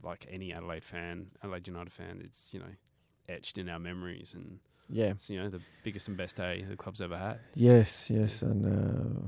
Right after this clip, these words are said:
Speaker 2: hopefully we can, or the club can repeat that,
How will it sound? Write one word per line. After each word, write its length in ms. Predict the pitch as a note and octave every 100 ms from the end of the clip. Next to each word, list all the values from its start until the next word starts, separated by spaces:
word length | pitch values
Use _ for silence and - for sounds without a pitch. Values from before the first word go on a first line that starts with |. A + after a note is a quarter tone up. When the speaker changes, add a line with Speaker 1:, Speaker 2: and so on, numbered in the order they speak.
| -
Speaker 2:
hopefully 420 | C#3 - C#3 B2+
we 160 | A#2+ A2+
can, 640 | A2 G#2+ G#2+ G2+ G2+ G#2+ - _ _ -
or 80 | G#2+
the 100 | G#2+
club 340 | A#2+ A2+ -
can 240 | A2 G#2+ G2+
repeat 460 | G2 - G#2+ G2+
that, 240 | G#2 G2+